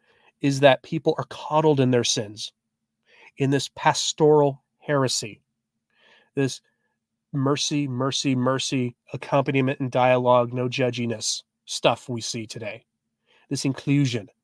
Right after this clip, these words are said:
we see today. I'm glad to see Cardinal Mueller calling this out.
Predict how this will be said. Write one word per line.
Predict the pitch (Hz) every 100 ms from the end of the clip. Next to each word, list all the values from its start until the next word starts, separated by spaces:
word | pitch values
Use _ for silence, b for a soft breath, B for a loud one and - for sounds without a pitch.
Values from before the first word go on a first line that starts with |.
| _ -
we | 135 120
see | - 131 107 -
today. | 139 113 - _ _ _ _ _ _ _ _ _ _ _ _ _ _ _ _ _ _ _ _ _ -
I'm |
glad | 120 139 180
to |
see | 151
Cardinal | - 143 131
Mueller | 120
calling | - 123 113
this | 107 -
out. | 101 92